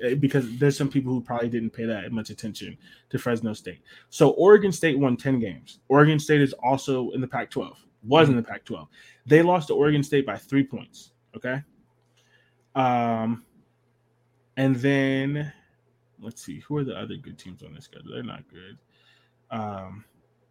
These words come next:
Speaker 1: they're definitely not good. I think there was someone else. They beat Boise State, who is typically a pretty good team.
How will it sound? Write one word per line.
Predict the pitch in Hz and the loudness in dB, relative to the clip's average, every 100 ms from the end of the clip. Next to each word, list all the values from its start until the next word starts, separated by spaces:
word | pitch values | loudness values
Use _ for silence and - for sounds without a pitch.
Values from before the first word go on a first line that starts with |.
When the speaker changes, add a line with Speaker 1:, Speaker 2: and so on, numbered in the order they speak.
| _ - | _ -20
Speaker 1:
they're | 101 | -18
definitely | 131 101 110 82 | -14 -14 -14 -16
not | - - - | -18 -20 -20
good. | - 131 135 _ _ _ _ _ | -20 -20 -20 _ _ _ _ _
I | 127 | -14
think | - 156 | -12 -10
there | 143 | -10
was | 113 | -10
someone | - 107 95 - | -14 -14 -14 -20
else. | - - _ _ _ _ _ _ _ _ _ _ _ _ _ | -20 -20 _ _ _ _ _ _ _ _ _ _ _ _ _
They | 131 147 147 | 6 8 10
beat | 135 - 131 147 185 131 | 8 2 2 2 2 0
Boise | 143 156 127 113 | 4 4 2 -2
State, | - 110 110 | -2 -4 0
who | 139 | 0
is | 127 - | 0 -2
typically | 127 120 113 110 | -4 -2 -2 -4
a | |
pretty | - 110 | -4 -8
good | 107 101 | -6 -8
team. | - 107 113 | -10 -8 -8